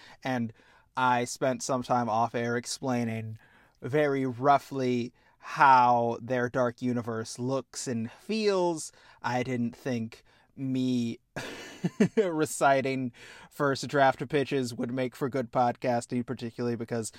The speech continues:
we might just ignore all of it and do whatever we want. We'll get to more of that later. But that's what this episode's gonna be. Amber, I think you've said your whole piece. Do you want me to kinda get into how this episode works and just get started?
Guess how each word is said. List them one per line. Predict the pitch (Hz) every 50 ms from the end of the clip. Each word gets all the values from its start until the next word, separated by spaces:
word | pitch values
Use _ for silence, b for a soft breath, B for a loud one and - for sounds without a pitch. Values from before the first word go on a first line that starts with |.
| B B B B
we | - 127 123
might | 123 127 127 123 120
just | - 143 127 - -
ignore | 135 117 120 127 123 123 113
all | 120 123 120 123
of | 123 120
it | 135 131
and | 131 120
do | 135 131 127
whatever | 127 123 131 127 120 123
we | 120 120 117
want. | 110 120 127 127 127 127 135
We'll | 127 123
get | 113 123 123 -
to | 127
more | 120 120 123 120
of | 113 107
that | - 147 -
later. | 135 131 131 127 123 B B B B B B B B
But | - 165 160 147 b b b b b b b _
that's | - 120 135 147 156 151 - -
what | 165 165 160 160
this | 170 151 -
episode's | 165 160 151 160 151 - 175 160 156 151 127 131
gonna | - - 160 156 156 151 147
be. | 127 - 151 147 151 160 175 180 190 190 -
Amber, | - 143 147 147 143 147
I | 139 143
think | - 165 156 131 -
you've | 156 147
said | - - 160 151 135
your | 143 147
whole | 127 131 139 135 123
piece. | - - 139 139 151 151 -
Do | - 143
you | 131 131
want | 127 -
me | 139 135 127
to | 131
kinda | - 151 135 131 127 127
get | 120 131 131
into | 131 127 123
how | 123 123 120
this | 123 - 135
episode | 127 120 123 123 - 135 127 123
works | 123 127 131 127 - -
and | 147 131
just | - 131 - -
get | 143 131 127
started? | - - - 143 139 143 151 175 - -